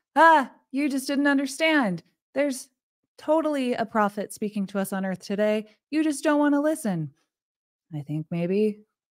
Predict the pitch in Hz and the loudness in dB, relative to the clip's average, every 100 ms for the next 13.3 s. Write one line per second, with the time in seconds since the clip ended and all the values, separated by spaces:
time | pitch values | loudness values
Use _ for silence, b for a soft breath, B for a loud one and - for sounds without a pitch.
0 | _ - 175 190 208 233 240 247 277 285 | _ -10 0 2 4 4 4 4 2 0
1 | 277 339 285 359 359 381 381 381 294 277 | 0 -2 -2 -4 2 4 4 2 0 4
2 | 294 285 214 196 202 208 226 233 233 233 | 2 2 -2 -2 0 0 2 2 2 0
3 | B B B B - 208 202 208 208 214 | B B B B -4 -2 -2 -2 -4 -2
4 | 233 233 262 247 262 269 269 285 294 277 | -4 0 2 2 4 4 2 -2 -6 -4
5 | 339 302 269 - - b b _ 180 190 | -2 0 -4 -10 -18 b b _ -4 -2
6 | 202 214 214 214 214 214 214 208 202 - | 0 0 0 0 -2 2 4 4 2 -6
7 | _ _ 311 320 277 262 269 294 285 240 | _ _ 2 2 4 2 2 0 2 0
8 | 214 202 202 208 202 202 208 240 - - | 2 -2 -2 -2 0 0 0 -4 -6 -4
9 | 208 214 208 277 208 208 226 226 233 240 | -2 -2 -4 0 2 4 2 2 2 2
10 | 247 247 247 247 226 226 - _ _ _ | 2 2 0 0 -2 -2 -4 _ _ _
11 | _ _ _ _ _ _ 226 226 233 233 | _ _ _ _ _ _ -2 0 0 2
12 | 240 262 262 269 269 311 330 302 247 247 | 2 4 4 4 2 0 0 0 0 0
13 | 247 214 202 | 0 0 -2